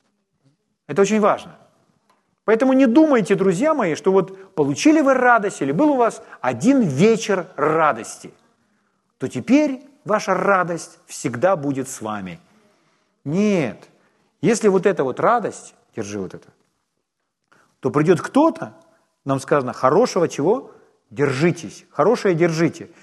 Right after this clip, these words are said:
Придёт враг, который будет стараться, ну что ж так легко мне отдал? Придёт враг, который будет стараться вытащить её. А ты ему что скажешь? «Пошёл вон, враг!» И он, «Ха!» и убежит. Но мы будем что делать? Держать. Вот первый раз ты не держал,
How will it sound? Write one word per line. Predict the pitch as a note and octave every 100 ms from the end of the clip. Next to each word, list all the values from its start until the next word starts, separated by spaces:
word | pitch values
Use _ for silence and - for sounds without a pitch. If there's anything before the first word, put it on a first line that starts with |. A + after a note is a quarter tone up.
| _ _
Придёт | - F3 G#3 F3
враг, | G#3+ C#4 B3+
который | - E3 F3+
будет | E3+ G3+ F#3+
стараться, | - E3+ A#3 A#3+ C#3+ A2+ -
ну | E3
что | C#3
ж |
так | - -
легко | B2 A#2+ B2+
мне | A2 G#2+
отдал? | G2 F#2+ E2+ - - - C#3 - - - - - - - - - - - - -
Придёт | D3+ G#3 E3+
враг, | G3+ C4
который | - F3+ G3
будет | F3+ G#3+
стараться | - F#3 A3 A#3+ F#3
вытащить | D3 G#3+ G#3 - A#2+
её. | A2+ G2 F#2 _ _ _ _ _ _ _ _ _
А | -
ты | B2+
ему | G3
что | F#3 F#3+
скажешь? | F#3 D#3 -
«Пошёл | D#3+ A3 B3+
вон, | D#4+ C#4
враг!» | A3+ E3 - B2+
И |
он, | E3 D3+
«Ха!» | A#3+ C4 - - _ -
и |
убежит. | D#3 D#3 D3 B2 - - -
Но | D#3
мы | G#3+
будем | G#3 G3
что | - B3+
делать? | B3+ B3 - - - - - - _ _
Держать. | G#2 E3 D3 C3+ F3+ A#2 - - -
Вот | A#2+
первый | F3 F#3 F3
раз | F#3+
ты | -
не | F3+ E3+
держал, | E3 D3+ A#2+